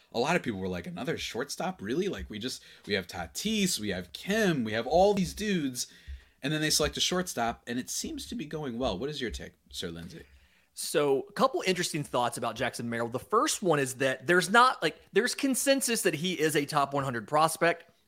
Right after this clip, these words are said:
Speaker 2: but where he goes, very much not a consensus.
Speaker 1: Hmm.
Speaker 2: Baseball America has him, like, twenty-two. M L B Pipeline has him, like, eighty-three. So,
Speaker 1: Hmm.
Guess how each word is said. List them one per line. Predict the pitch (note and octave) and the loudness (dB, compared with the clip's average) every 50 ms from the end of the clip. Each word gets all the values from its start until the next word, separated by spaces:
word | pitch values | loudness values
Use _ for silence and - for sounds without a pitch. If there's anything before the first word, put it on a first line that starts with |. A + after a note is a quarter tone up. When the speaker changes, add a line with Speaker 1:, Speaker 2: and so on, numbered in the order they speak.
| _ | _
Speaker 2:
but | - D3 C#3 - B2+ B2 A#2 | 0 0 0 0 -2 -10 0
where | B2 D3 D3 E3+ G3 G3 | 2 4 6 8 6 6
he | F3+ - G3+ F3 | 4 2 -4 -4
goes, | C#3+ A2+ C3 B2+ C#3 E3 F#3+ A3 A#3 - - - - _ _ _ - | -4 -2 0 2 4 4 4 4 2 -4 -6 -8 -16 _ _ _ -16
very | B2+ A#2+ A#2 D3+ D3 D#3+ F3 F3 | -12 0 2 4 6 6 4 4
much | E3 D#3+ D#3 D#3 - - - | 4 4 2 2 0 -4 -8
not | G#2+ A2 A#2+ C3 C3+ C#3 C3+ | -8 -2 0 0 2 2 0
a | C#3 | -2
consensus. | - - C#3 B2 - - - A2+ A2 G#2+ - - F2 - - - - _ - - - _ - | -2 -4 -4 -4 -2 -2 -2 -4 -4 -4 -6 -8 -8 -10 -12 -14 -14 _ -20 -20 -20 _ -14
Speaker 1:
Hmm. | A#2 | -4
Speaker 2:
Baseball | G#2+ D3 D#3 E3+ - - - F3+ F3+ F#3 | 2 4 4 4 4 6 6 6 8 8
America | F3 D3 C#3+ C#3 C#3+ D3 C#3+ - D3+ C#3 | 6 6 4 4 4 2 2 2 0 0
has | C3 C3+ C3+ C3 B2+ - | 2 0 0 0 -2 -2
him, | C#3 C#3+ C3 B2+ B2+ B2 | -2 0 -2 -2 -2 -4
like, | A#2+ A2 A2 - | -8 -8 -8 -10
twenty-two. | - - - B2+ C#3 D3 C#3 B2+ - - C3+ C3+ D3 D#3+ F3 F3 - _ _ _ _ _ _ _ _ - | -12 -6 -4 -2 0 0 -2 -2 -4 -2 2 2 2 2 2 0 -4 _ _ _ _ _ _ _ _ 0
M | D3 D3+ D#3 D#3+ | 2 4 6 6
L | D#3+ D#3 | 6 6
B | D3+ D3+ D3+ D3 | 6 4 2 2
Pipeline | - C#3+ C#3+ C#3 C#3 C#3 C3+ C3 B2+ A#2+ | 4 6 6 6 6 4 2 0 0 0
has | G#2+ A#2 C3 B2+ - - | 4 4 4 4 4 2
him, | D3 B2+ | 0 0
like, | A#2 B2 A#2+ - - - | 0 -6 -8 -8 -10 -4
eighty-three. | B2 B2+ C3+ C3 B2+ C3+ A#2+ - - - A#2 G#2 G#2+ G2+ F#2 D2+ - _ _ _ _ _ _ _ | 2 2 2 2 2 -2 -6 -6 -10 -10 -10 -8 -8 -10 -12 -12 -16 _ _ _ _ _ _ _
So, | - - F3 D#3 C#3+ - - - | 0 6 6 6 6 6 0 -4
Speaker 1:
Hmm. | B2 E3 D#3 | -2 -2 -2